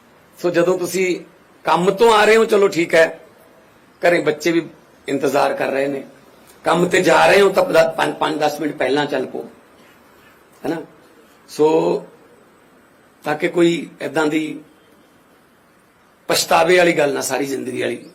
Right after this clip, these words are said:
ਕੋਈ ਹੋ ਜੇ। ਸੋ ਮੈਂ ਤਾਂ ਇਹੀ ਕਹੂੰਗਾ ਕਿ ਮੈਂ ਜਦੋਂ ਵੀ ਕਲਾਕਾਰ ਦੇ ਤੌਰ ਤੇ, ਕਿਉਂਕਿ ਮੈਂ ਸੜਕਾਂ 'ਤੇ ਰਿਹਾ, ਸਾਢੇ ਸਤਾਰਾਂ ਸਾਲ ਦੀ ਉਮਰ 'ਚ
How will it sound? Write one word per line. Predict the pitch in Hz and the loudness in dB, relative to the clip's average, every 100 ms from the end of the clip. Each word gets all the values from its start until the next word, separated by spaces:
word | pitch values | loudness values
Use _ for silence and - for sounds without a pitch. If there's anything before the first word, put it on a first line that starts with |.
| _ | _
ਕੋਈ | 120 | -12
ਹੋ | 113 113 | -8 -8
ਜੇ। | 120 120 - _ _ _ _ _ - | -8 -10 -14 _ _ _ _ _ -18
ਸੋ | - | -8
ਮੈਂ | 139 | -6
ਤਾਂ | 143 | -2
ਇਹੀ | 131 135 | -4 -4
ਕਹੂੰਗਾ | 120 135 147 - - _ _ _ _ _ | -6 -8 -10 -14 -20 _ _ _ _ _
ਕਿ | 135 135 131 131 - _ _ _ _ _ _ - | -4 -2 -4 -6 -18 _ _ _ _ _ _ -12
ਮੈਂ | 123 151 175 170 | -4 0 4 2
ਜਦੋਂ | 151 165 180 | 2 0 0
ਵੀ | 190 170 - - _ _ _ _ - _ 147 | 0 -2 -6 -20 _ _ _ _ -20 _ -4
ਕਲਾਕਾਰ | 151 151 156 | -2 0 -2
ਦੇ | 160 | 0
ਤੌਰ | 160 156 | -2 -2
ਤੇ, | 151 | -6
ਕਿਉਂਕਿ | 165 165 | -6 -4
ਮੈਂ | 165 147 - - - - | -4 -4 -10 -20 -14 -4
ਸੜਕਾਂ | 143 - 175 | -4 0 -2
'ਤੇ | 175 170 | 0 -2
ਰਿਹਾ, | 131 127 - - - - - | -2 -6 -12 -20 -20 -20 -18
ਸਾਢੇ | - 139 - | -8 -4 -4
ਸਤਾਰਾਂ | - 151 147 | -4 -4 -4
ਸਾਲ | 147 143 | -4 -4
ਦੀ | 147 | -2
ਉਮਰ | 143 139 | -2 -4
'ਚ | 139 | -4